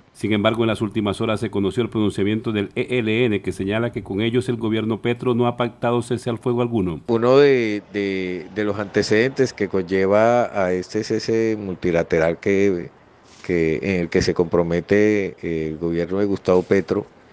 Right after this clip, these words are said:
Speaker 2: y de Francia Márquez, es que, eh, fue el sentir de la sociedad civil colombiana,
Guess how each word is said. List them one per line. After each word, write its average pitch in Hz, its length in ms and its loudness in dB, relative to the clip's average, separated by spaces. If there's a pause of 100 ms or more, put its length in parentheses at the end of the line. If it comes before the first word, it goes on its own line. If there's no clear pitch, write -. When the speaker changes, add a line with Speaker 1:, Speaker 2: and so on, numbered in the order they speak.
(140)
Speaker 2:
y 92 60 0
de 90 80 4
Francia 90 440 0
Márquez, 101 500 -2 (540)
es 104 200 2
que, 117 680 2
eh, 90 520 -2
fue 101 880 0
el 95 160 -4
sentir 113 400 0
de 123 140 4
la 95 100 2
sociedad 87 360 0
civil 104 340 0
colombiana, 90 640 2